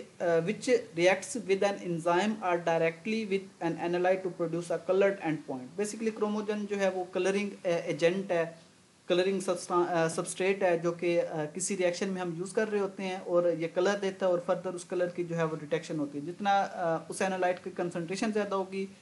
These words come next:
उतना वो chromogen के साथ react करेगा, उतना chromogen का जो क-, color होगा वो प्रोड्यूस होगा और उतनी जो है वो हमें value उसकी मिलेगी। Clinical chemistry, clinical chemistry, this field deals with the analyzing the blood, urine and other body fluid।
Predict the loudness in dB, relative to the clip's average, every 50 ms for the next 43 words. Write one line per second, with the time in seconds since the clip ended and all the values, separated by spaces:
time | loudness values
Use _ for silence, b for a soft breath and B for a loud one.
0 | B B B B -8 -8 -6 -2 0 2 2 2 2 0 0 0 0 0 -2 -2
1 | -2 -2 -4 -2 -4 -4 0 0 0 0 0 -2 -2 -2 -2 -2 -4 -4 -2 0
2 | 0 2 2 2 2 2 0 -4 -6 -4 -2 -2 -2 -2 -2 -4 -2 -4 0 0
3 | 0 -2 -2 -10 -4 0 0 0 2 2 2 4 4 4 4 4 4 2 2 0
4 | -2 -4 -4 -2 -2 -2 0 -2 -2 2 4 4 4 4 2 -2 -4 -6 -8 -8
5 | -6 -6 -4 -4 -2 -2 -2 -2 -2 -2 -2 -2 -2 -2 -2 -2 -2 0 0 0
6 | 0 -2 -4 -8 -12 -8 -8 -8 -6 -6 -8 -10 -10 -14 B B B B B B
7 | B -4 0 2 2 2 4 4 4 4 4 2 0 0 -2 -2 -6 -8 -8 -6
8 | -4 -4 -4 -2 0 0 0 2 0 -2 -4 -6 -6 -6 -6 -6 -6 -4 -4 -4
9 | -8 -4 -4 -4 -4 -4 -4 -2 -2 -2 -2 -4 -4 -4 -4 0 2 2 2 2
10 | 2 0 0 0 2 2 2 2 2 -2 -2 0 0 0 2 4 4 4 2 2
11 | -6 -4 -2 -2 0 -2 -4 -4 -6 -6 -6 -4 -4 2 2 0 0 2 -2 -2
12 | -2 -2 -6 -4 -4 -4 -4